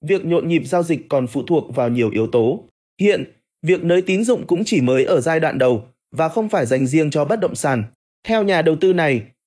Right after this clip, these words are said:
đầu tư, mua bán đất nền thì luôn có nhu cầu trên thị trường. Tuy nhiên, việc vay vốn để đầu cơ, lướt sóng sẽ gặp khó trong thời gian tới,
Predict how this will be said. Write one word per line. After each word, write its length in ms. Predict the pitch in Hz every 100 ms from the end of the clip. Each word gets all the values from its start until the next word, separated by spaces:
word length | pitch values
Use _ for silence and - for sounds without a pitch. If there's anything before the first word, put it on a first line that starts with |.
| -
đầu 200 | 156 147 156
tư, 220 | 180 170 160 _ _ -
mua 160 | 208
bán 260 | 180 147 165
đất 140 | 233
nền 300 | 196 165 127 - -
thì 160 | 175 160
luôn 220 | 196 196
có 180 | 151 139
nhu 160 | 196
cầu 220 | 185 147 123
trên 200 | 165 131
thị 120 | -
trường. 300 | - 131 113 - _ _ -
Tuy 140 | 220
nhiên, 300 | 202 196 185 165 _ _ -
việc 180 | 175 180
vay 160 | 214 208
vốn 260 | 175 165
để 120 | 214 165
đầu 180 | 123
cơ, 280 | 120 160 160 - _ _ _
lướt 180 | 196 262 269
sóng 220 | 160 135
sẽ 200 | 139 196
gặp 180 | 208 -
khó 240 | 160 143
trong 240 | 175 190 165
thời 120 | 143
gian 240 | 120 139
tới, 320 | 135 135 165